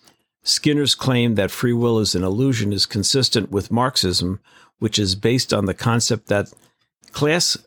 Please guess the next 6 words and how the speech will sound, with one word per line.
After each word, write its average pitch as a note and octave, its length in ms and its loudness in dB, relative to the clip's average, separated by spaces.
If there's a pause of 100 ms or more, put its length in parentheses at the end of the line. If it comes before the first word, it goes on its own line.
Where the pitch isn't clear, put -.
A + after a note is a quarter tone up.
struggle A#2+ 540 0
and F#2+ 120 0
conflict, A#2+ 560 0
not A#2 180 0
personal A2+ 420 0
decision-making, G2 1000 0